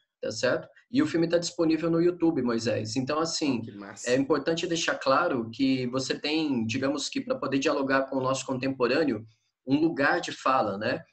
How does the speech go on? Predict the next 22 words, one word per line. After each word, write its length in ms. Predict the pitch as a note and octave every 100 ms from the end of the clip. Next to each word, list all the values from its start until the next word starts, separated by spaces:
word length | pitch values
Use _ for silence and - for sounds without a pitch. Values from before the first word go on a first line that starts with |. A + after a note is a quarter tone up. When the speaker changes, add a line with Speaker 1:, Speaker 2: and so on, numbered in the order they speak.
| _ _
Speaker 1:
Ou 80 | A2
melhor 220 | B2+ C3+
dizendo, 560 | D3 D3 C#3 C3 A2+ G2 -
as 200 | A#2+ C3
imagens 960 | F3 D3 C#3 D#3+ - F#3+ G3+ G3+ - _ _
desse 460 | A2+ C3 G3 - F#3+
lugar, 480 | F#3+ B2+ B2+ B2 B2 - _ _
né? 140 | A2 B2
Então, 200 | C3+ D3+
você 200 | D3+ D#3+
tem 140 | D#3+ D#3
uma 160 | D#3
visão 340 | D#3 C#3+ D#3+ D#3
bastante, 920 | D#3 - D#3+ E3 - F3 E3 C#3 G#2 - _ _ _ _ -
Speaker 2:
Muito 200 | A2 A#2
Speaker 1:
é, 260 | B2+ A#2+ A2+
Speaker 2:
bom. 120 | A#2
Speaker 1:
crua, 520 | E3+ F#3 G3+ G3+ G3+ - _ -
né? 180 | A#2 C#3
E 20 |
bastante 720 | C3 C3 D3 D#3 - E3 D#3 C3+
real 680 | C#3 F3 D#3 C3+ D#3 F#3